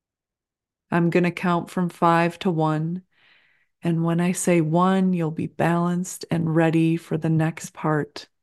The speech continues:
of your day. Five, remembering everything you experienced. Four, bringing the memories, the wisdom back with you.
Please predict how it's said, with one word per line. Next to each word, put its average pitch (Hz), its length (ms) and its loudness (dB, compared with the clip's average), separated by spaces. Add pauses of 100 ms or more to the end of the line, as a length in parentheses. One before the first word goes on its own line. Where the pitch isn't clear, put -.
(160)
of 165 160 -10
your 156 140 -2
day. - 500 -6 (2250)
Five, 165 680 2
remembering 165 680 2
everything 180 760 0
you 180 160 -2
experienced. 175 1300 -4 (1000)
Four, 156 680 2
bringing 170 540 0
the 156 60 -4
memories, 175 920 -2
the 165 140 0
wisdom 175 960 -2 (640)
back 170 380 0
with 170 300 0
you. 180 380 0